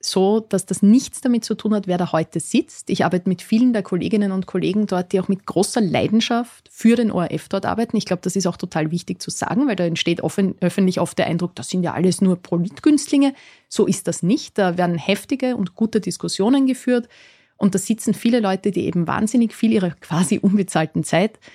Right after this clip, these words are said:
für den O R F dort einbringen. Aber auch denen tut das nicht gut, wenn da immer dieser Anstrich da ist von, „Na ja, ist ja nur von der Partei, äh, entsendet worden.“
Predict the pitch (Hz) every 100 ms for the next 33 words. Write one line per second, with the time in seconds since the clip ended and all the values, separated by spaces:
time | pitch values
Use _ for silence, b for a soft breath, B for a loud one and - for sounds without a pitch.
0 | b b b - - 226 233 196 - 165
1 | - 165 - _ _ 180 170 - 170 -
2 | 202 220 233 b b b b _ - 202
3 | - 208 - 220 277 151 - 208 - 190
4 | 190 180 - 233 208 196 - 214 226 208
5 | 202 196 190 - - 190 202 - - -
6 | 214 - 180 185 208 - 196 185 180 175
7 | - - 202 190 202 190 180 180 180 -
8 | 175 156 - _ - 170 160 - 180 156
9 | - 175 175 - - -